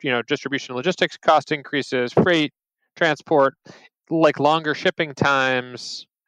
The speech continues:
and so, you know, I think when it, I think there then when it comes back to, like, create things people like more, one of the things that we've thought a lot about is, like, well, what are we optimizing for? 'Cause it's really hard, I think, to optimize for having products there all the time and managing cost and, and, and so, like,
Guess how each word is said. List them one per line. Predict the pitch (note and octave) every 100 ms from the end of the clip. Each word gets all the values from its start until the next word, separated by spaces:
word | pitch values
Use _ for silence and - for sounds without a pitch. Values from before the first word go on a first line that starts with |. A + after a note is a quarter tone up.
| -
and | D#3
so, | - - E3 D3+ C#3 C3+ _ _
you | D#3
know, | E3
I | D3+
think | F#3 G3
when | G#3
it, | F#3 - -
I | -
think | F#3+ D3+
there | C#3+ E3+ E3
then | C#3+ C#3
when | C#3
it | C#3
comes | D3 C3+
back | D3
to, | D3
like, |
create | - C#3+
things | C3+ -
people | C#3+
like | C3
more, | F#3+
one | E3 E3+
of |
the | D#3
things | E3 D3
that |
we've | C3 -
thought | D3 C#3+
a |
lot | C#3 F#3
about | D#3
is, | B2+
like, | C3
well, | C#3+
what | C3+ F#3
are | F#3
we | D3+
optimizing | D#3+ - B2+ A#2+ - -
for? | - - - _ _
'Cause | - D3+
it's | C#3+
really | D3+ G3+ F3+
hard, | D#3+
I | D3
think, | C#3+
to | C3+
optimize | C3 C3 B2+ A#2+
for | - C3+ A#2+ _ _ _ -
having | D3+ D#3
products | D#3+ D3+ C#3 - - _
there | E3 E3+
all | E3+ D#3+ D#3
the |
time | - D3+ D3 C#3+ C#3 C3 _ _ -
and | E3 D#3+
managing | D#3+ D3+ D3
cost | D3+ C#3+ -
and, | D#3 C#3+
and, | C#3 C3+
and | C3+
so, | D#3
like, | C#3 B2+